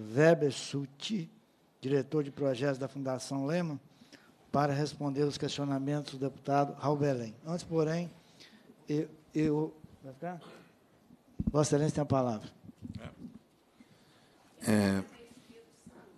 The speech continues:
Speaker 2: eu queria a-, aproveitar e, de novo, é, agradecer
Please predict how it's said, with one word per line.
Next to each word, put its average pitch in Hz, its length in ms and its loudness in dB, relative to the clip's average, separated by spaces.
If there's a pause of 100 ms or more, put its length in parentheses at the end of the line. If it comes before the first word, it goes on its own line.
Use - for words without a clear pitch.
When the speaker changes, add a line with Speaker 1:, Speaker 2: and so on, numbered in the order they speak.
(1700)
Speaker 2:
eu 117 140 8
queria 135 920 8 (440)
a-, - 100 -10 (540)
aproveitar 127 760 6
e, 123 60 6
de 127 160 0
novo, 120 520 8 (800)
é, 110 160 4
agradecer 120 880 8